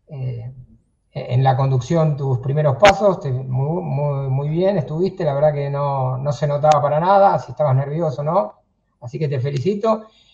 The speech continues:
Y bueno, y con el flaco Fornés, que es un gusto, porque hablar con alguien que jugó en Boca, que,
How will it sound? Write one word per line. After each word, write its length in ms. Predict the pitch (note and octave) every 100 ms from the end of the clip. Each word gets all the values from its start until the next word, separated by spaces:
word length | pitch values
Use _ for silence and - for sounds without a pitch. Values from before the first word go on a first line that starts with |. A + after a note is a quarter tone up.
| _
Y 60 | D#3
bueno, 180 | F3+ E3
y 40 |
con 140 | D3+
el 120 | D#3 C3
flaco 440 | E3+ E3+ D#3+ D#3
Fornés, 680 | - D3+ D3+ E3+ F#3 - _ _ _ _ _ _ _
que 80 | D3+
es 120 | C3
un 180 | D#3 D#3
gusto, 480 | E3+ F#3 F#3 F#3+ F3
porque 960 | D#3+ C#3 C#3+ C#3 C3+ C3 C3 B2+ B2 - _ _ _
hablar 340 | D#3 D#3+ D#3+
con 180 | D#3+ E3
alguien 520 | F3+ F3+ F3 E3 D3+
que 260 | C3+ C#3+ C3
jugó 340 | - D3 D#3+
en 140 | E3+ E3+
Boca, 540 | G3+ G3 G3+ F#3+ - - _ _ _ _ _ _
que, 800 | C#3+ C3+ C3+ C3 B2+ B2 B2